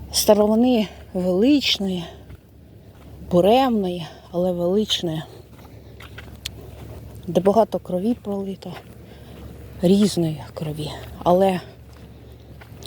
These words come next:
все це не дарма, бо ми зараз живемо тут. От зараз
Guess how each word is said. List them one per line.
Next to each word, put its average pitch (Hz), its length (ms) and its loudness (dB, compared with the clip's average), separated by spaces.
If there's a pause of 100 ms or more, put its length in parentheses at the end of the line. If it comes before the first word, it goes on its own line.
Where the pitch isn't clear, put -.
(300)
все 240 260 6
це 214 200 0
не 214 140 2
дарма, 202 680 2
бо 165 180 0
ми 175 180 0
зараз 175 480 -2 (440)
живемо 196 500 2
тут. - 260 -6 (1600)
От 233 320 6 (800)
зараз 175 560 -4